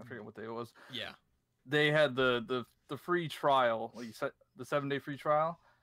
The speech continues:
Speaker 1: Then it was gonna automatically sign me up for a month
Speaker 2: Hmm.
Speaker 1: after that. So I'm like, "That's terrible. I don't wanna do that." So I just ended up paying the twenty bucks up front.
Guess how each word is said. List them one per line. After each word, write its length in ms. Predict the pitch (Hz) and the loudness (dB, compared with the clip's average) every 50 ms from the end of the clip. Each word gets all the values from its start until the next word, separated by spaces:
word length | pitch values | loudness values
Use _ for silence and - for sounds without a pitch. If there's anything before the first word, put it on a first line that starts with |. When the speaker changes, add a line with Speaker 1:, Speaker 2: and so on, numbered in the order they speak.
| _ _ _ _ - | _ _ _ _ -6
Speaker 1:
Then 400 | 120 131 127 127 127 123 120 120 - | -4 -2 0 0 0 -2 -4 -4 -4
it 140 | 131 135 | -4 -4
was 260 | 131 135 135 135 120 - | -2 -2 -2 -2 -4 -4
gonna 240 | - 160 160 151 | -2 0 0 2
automatically 640 | 131 135 147 170 180 175 170 160 151 143 - 135 123 | 2 4 4 4 4 4 4 4 2 2 0 -4 -4
sign 260 | - - 156 143 135 | -2 0 0 2 2
me 120 | 131 127 | 2 2
up 160 | 135 131 - - | 2 0 0 -4
for 160 | - 127 123 | -6 -4 -4
a 40 | 113 | -4
month 360 | 113 113 117 123 139 151 - - _ _ _ _ | -4 -2 -2 -2 -4 -4 -8 -14 _ _ _ _
Speaker 2:
Hmm. 60 | - 120 | -10 -8
Speaker 1:
after 280 | 127 135 - - 185 | -8 -6 -6 -4 -2
that. 320 | 190 208 214 226 220 - - _ _ _ _ _ _ _ _ _ _ _ _ | 0 0 2 0 0 -2 -8 _ _ _ _ _ _ _ _ _ _ _ _
So 120 | _ - 135 | _ -6 -6
I'm 80 | 135 | -2
like, 220 | 131 123 120 107 - _ _ _ _ _ _ _ _ _ _ _ _ _ _ _ | -2 -2 -2 -2 -6 _ _ _ _ _ _ _ _ _ _ _ _ _ _ _
"That's 220 | 247 - - - - _ _ _ _ - | -8 -6 -6 -10 -16 _ _ _ _ 0
terrible. 380 | 214 254 294 262 175 131 123 120 | 4 6 6 6 6 6 4 4
I 60 | 139 | 4
don't 80 | 190 214 | 4 2
wanna 140 | 160 131 113 | 0 -2 -2
do 140 | 120 120 | -4 -4
that." 280 | 117 120 131 147 165 - _ _ _ _ - - - - _ _ _ _ | -2 0 0 0 0 -2 _ _ _ _ -18 -18 -18 -20 _ _ _ _
So 120 | - 151 | 0 2
I 80 | 143 147 | 2 2
just 240 | 143 160 151 - - - | 2 0 -6 -8 -8 -6
ended 200 | 151 151 147 147 | -4 -4 0 2
up 180 | 147 139 120 - - | 0 0 0 -2 -6
paying 520 | - 139 143 143 139 135 131 127 123 117 113 - _ _ _ | -6 -4 -4 -2 -2 -2 -4 -4 -6 -8 -10 -14 _ _ _
the 120 | - 127 123 | -12 -12 -12
twenty 260 | - - 151 143 135 | -4 0 0 0 2
bucks 260 | 117 131 127 117 - | 2 2 0 2 0
up 120 | 131 117 - | -2 -4 -2
front. 300 | - 127 120 120 120 110 | -2 0 0 0 0 -2